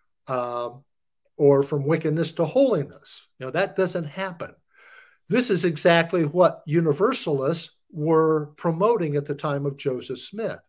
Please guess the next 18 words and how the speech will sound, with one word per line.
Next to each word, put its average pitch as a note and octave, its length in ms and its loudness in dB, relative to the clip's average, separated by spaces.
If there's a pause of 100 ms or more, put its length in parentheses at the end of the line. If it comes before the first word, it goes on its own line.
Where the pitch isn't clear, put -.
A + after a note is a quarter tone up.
(440)
This A3 380 -2
is D#3+ 400 0
the, D3 400 0
one F#3 320 -2
of F3 160 0
the, D3 240 0
this G3+ 260 -4
is F3+ 180 -8
the, C#3 260 0 (720)
the C#3 520 -2 (400)
dialectic E3 1040 0 (440)
that C#3+ 540 -2
the D3 280 -2
Book F3+ 280 0
of D3+ 160 0
Mormon E3+ 480 0
reflects, E3 1080 -2 (920)
um, C3 460 -2